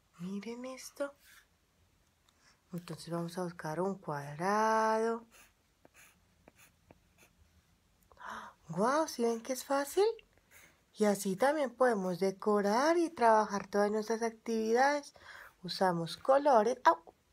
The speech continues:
pero realizamos diferentes técnicas. Así no nos cansamos nuestras manitas. ¡Ay, qué lindo! Miren cómo quedó. Ahora, ¿cuál sigue? El círculo, ¿verdad? Vamos a mirar a ver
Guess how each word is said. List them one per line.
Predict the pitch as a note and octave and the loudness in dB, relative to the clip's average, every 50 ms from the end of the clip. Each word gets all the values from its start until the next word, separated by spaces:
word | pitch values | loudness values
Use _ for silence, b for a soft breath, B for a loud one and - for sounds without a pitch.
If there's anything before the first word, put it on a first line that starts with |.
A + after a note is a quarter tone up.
| _ _ - | _ _ 6
pero | C4 C4 C4+ C#4 D4 D4 | 6 8 8 8 6 4
realizamos | D4+ D4+ D4 D4+ D#4 D4+ - - C#4 B3 B3 C4 C4+ - | 4 2 2 2 0 -4 -2 0 0 0 0 -2 -6 -6
diferentes | - B3 B3 - G#3 F#3 F3+ F3 E3 D#3+ - - E3+ E3 - - _ _ | -8 -6 -2 -2 0 0 0 0 -2 -4 -6 -6 -8 -8 -8 -10 _ _
técnicas. | - A#3+ C4 D4 D4 G4 F#4+ F4+ - - C4+ B3 A#3+ - _ B B B B B B B B B B | 0 2 2 2 2 0 -4 -2 -2 -2 -4 -4 -4 -8 _ B B B B B B B B B B
Así | B F#3+ G3 F#3+ - - A#3 D4+ | B -2 -2 -2 -2 -4 -4 -2
no | E4+ F4+ D#4+ | -2 -2 0
nos | C4 B3+ B3 | -2 -4 -6
cansamos | - - B3 A#3+ - A3+ G3+ F#3+ G3 G3+ | -6 -6 -6 -4 -4 -4 -2 -2 -2 -4
nuestras | G3+ G#3+ G#3+ G#3+ - G#3+ G#3 G3 | -4 -4 -6 -6 -6 -4 -4 -4
manitas. | F#3+ F#3 F3+ F#3 G#3+ C4 D#4+ - - F4+ D#4 C4+ - - - _ _ _ - - _ _ _ _ _ | -4 -4 -4 -6 -6 -8 -8 -8 -6 -6 -6 -6 -8 -16 -20 _ _ _ -20 -20 _ _ _ _ _
¡Ay, | - - - - - - - - - - - - - _ _ _ _ _ _ | -14 -12 -10 -10 -8 -8 -8 -6 -6 -6 -8 -8 -12 _ _ _ _ _ _
qué | - - - B3 B3+ C4 C4 C4 B3+ | -18 -16 -14 -12 -10 -8 -8 -8 -8
lindo! | B3+ C4+ C4+ C4+ C#4 C#4 C#4+ D4 D4+ D#4 D#4+ E4 E4 E4 E4 D#4 C4 G#3+ | -8 -8 -8 -8 -8 -8 -6 -6 -8 -8 -10 -12 -12 -12 -12 -10 -10 -8
Miren | F3+ F3+ G3 G#3+ C4 C#4+ | -8 -8 -8 -10 -10 -10
cómo | - - F4 E4+ E4 | -10 -8 -8 -8 -10
quedó. | - - F3+ E3 C#3+ - - _ _ _ _ _ _ _ _ _ _ b b b b b b b b | -10 -10 -10 -10 -10 -12 -20 _ _ _ _ _ _ _ _ _ _ b b b b b b b b
Ahora, | - F#3 F#3+ G3 G3+ G3+ | -8 -4 -2 -2 -2 -4
¿cuál | G3+ - A3+ A3 | -4 -6 -8 -8
sigue? | - - B3+ B3+ D4+ F#4 G#4+ - - - - - - - | -8 -8 -10 -8 -8 -8 -10 -10 -14 -20 -20 -20 -20 -18
El | - G3 F3+ E3+ E3 D#3 - - | -14 -14 -12 -12 -12 -14 -18 -20
círculo, | - - - - - A#3 A3+ G#3 G3 - - - - D#3 C#3+ D3 C#3+ | -20 -16 -14 -10 -6 -4 -4 -4 -4 -6 -12 -20 -18 -16 -14 -14 -14
¿verdad? | C#3+ D3+ D3+ - G#3+ C4+ E4+ - b b b b b b _ - | -16 -16 -10 -6 -6 -6 -6 -8 b b b b b b _ -18
Vamos | D#3+ D#3+ D#3 D#3 - | -18 -18 -16 -16 -16
a | F#3 F3 | -16 -14
mirar | E3 D#3 D#3 E3 E3 E3+ | -14 -14 -12 -12 -10 -10
a | F3 F3 | -10 -10
ver | F3+ F#3 F3+ - | -10 -12 -12 -16